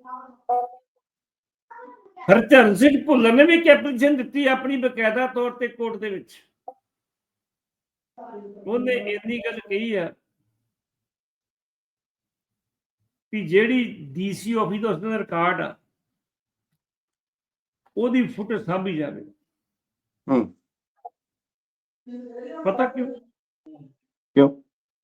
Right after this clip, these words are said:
Speaker 1: ਉਹ ਇਸ ਕਰਕੇ ਵੀ ਇਹ ਉਹ ਛੋਕਰੇਗਾ ਜੀ, ਮੈਨੂੰ ਪੰਜਾਬ ਚੋਂ ਫੜਿਆ ਇਹਨਾਂ ਨੇ, ਪੰਜਾਬ ਚੋਂ। ਫੜਿਆ ਨਹੀਂ, ਇਹ ਉਹਨੂੰ ਆਪਣੇ ਉਹਦੇ ਨਾਲ ਘਰ ਲੈ ਕੇ ਗਏ, ਘਰੋਂ ਅਰੈਸਟ ਪਾਈ ਇਹਨਾਂ ਨੇ ਉਹਦੀ।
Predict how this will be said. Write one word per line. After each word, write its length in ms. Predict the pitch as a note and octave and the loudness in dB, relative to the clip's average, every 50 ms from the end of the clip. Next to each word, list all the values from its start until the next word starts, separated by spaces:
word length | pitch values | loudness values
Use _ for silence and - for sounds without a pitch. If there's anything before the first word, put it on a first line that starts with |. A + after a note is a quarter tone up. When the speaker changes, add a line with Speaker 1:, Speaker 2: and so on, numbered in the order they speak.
| _ _ _ _ _ _ _ _ _ _ _ - | _ _ _ _ _ _ _ _ _ _ _ -4
Speaker 1:
ਉਹ 220 | G#3+ B3+ A#3+ - - | -2 -2 -2 0 6
ਇਸ 180 | G#3 A3 G#3+ A3 | 6 6 6 6
ਕਰਕੇ 460 | - - A#3+ A#3+ A#3 A3 A3 C4 C4+ | 4 4 4 4 4 2 2 2 2
ਵੀ 280 | B3 A#3 D4 C4+ - - | 2 2 0 0 -2 -2
ਇਹ 300 | - A3+ A#3+ C4 C#4 C#4 C4+ - | 2 4 4 4 4 2 0 -2
ਉਹ 200 | A3+ A#3 B3+ C#4+ | -2 0 0 0
ਛੋਕਰੇਗਾ 600 | C#4 - - G#3 G#3 G3 A3 A3 A#3 A3+ A3 B3 B3 | -2 0 0 0 0 0 0 0 0 0 0 0 0
ਜੀ, 160 | A#3+ C#4+ C#4 | 0 -2 -4
ਮੈਨੂੰ 500 | A3 G#3 G3+ G3 G#3 A3+ B3+ B3 - - | -2 0 0 0 2 0 -2 -4 -4 -4
ਪੰਜਾਬ 500 | A3+ G3 F#3 F#3+ F3+ F3+ F3+ F3+ - - | -4 0 2 2 2 4 2 2 0 0
ਚੋਂ 120 | G#3+ G3+ | -4 -4
ਫੜਿਆ 280 | E3+ D3 D#3 E3 F3+ F#3+ | -2 -2 -2 0 2 2
ਇਹਨਾਂ 180 | G#3 G3+ G#3 G3 | 2 0 -4 -8
ਨੇ, 60 | F3+ | -10
ਪੰਜਾਬ 440 | E3+ F3 D#3 D3 C#3+ C3+ C3 - - | -10 -8 -8 -8 -8 -8 -10 -14 -18
ਚੋਂ। 120 | - A2 _ _ _ _ _ _ _ _ _ _ _ _ _ _ _ _ _ _ _ _ _ _ _ _ _ _ _ _ _ _ _ _ _ _ _ _ _ _ _ _ _ _ _ _ _ _ _ _ _ _ _ _ _ _ _ _ _ _ - F3 | -20 -20 _ _ _ _ _ _ _ _ _ _ _ _ _ _ _ _ _ _ _ _ _ _ _ _ _ _ _ _ _ _ _ _ _ _ _ _ _ _ _ _ _ _ _ _ _ _ _ _ _ _ _ _ _ _ _ _ _ _ 4 6
ਫੜਿਆ 340 | G#3 A#3 B3+ B3 G#3+ G3 | 10 10 10 10 8 4
ਨਹੀਂ, 240 | G3+ G#3+ A#3 A3 - | 2 2 0 0 -2
ਇਹ 160 | - G3+ G#3 | 0 2 2
ਉਹਨੂੰ 380 | A3+ A#3 A3+ A#3+ A#3+ A#3 - G3 | 2 2 2 0 -4 -4 -4 -4
ਆਪਣੇ 260 | F#3+ F#3+ G#3+ A3 A3+ | -6 -4 -4 -6 -4
ਉਹਦੇ 280 | A3 G#3 G#3 G3 F#3+ G3+ | -4 -6 -8 -10 -8 -8
ਨਾਲ 300 | F#3 F3+ F3+ G3 F#3+ F#3+ A3+ | -4 -4 -2 -4 -4 -4 -6
ਘਰ 100 | G3+ E3 | -6 -4
ਲੈ 140 | D#3 D#3 D#3 | -4 -8 -8
ਕੇ 140 | D#3 F#3+ F#3+ | -6 -6 -4
ਗਏ, 200 | F#3+ A3+ B3 A#3 | -2 -2 -2 -2
ਘਰੋਂ 440 | A#3+ _ _ - G#3+ G3 A3 C4 | -4 _ _ -4 -2 0 2 6
ਅਰੈਸਟ 240 | D4 D4 B3+ - - | 6 6 4 4 -6
ਪਾਈ 220 | - B3+ B3 A#3 A3+ | -6 -2 -2 -2 -2
ਇਹਨਾਂ 180 | A3 A3 G#3+ | -4 -6 -6
ਨੇ 140 | G3+ G3+ F#3+ | -6 -6 -6
ਉਹਦੀ। 260 | F3 D#3 E3 - - | -6 -8 -10 -12 -14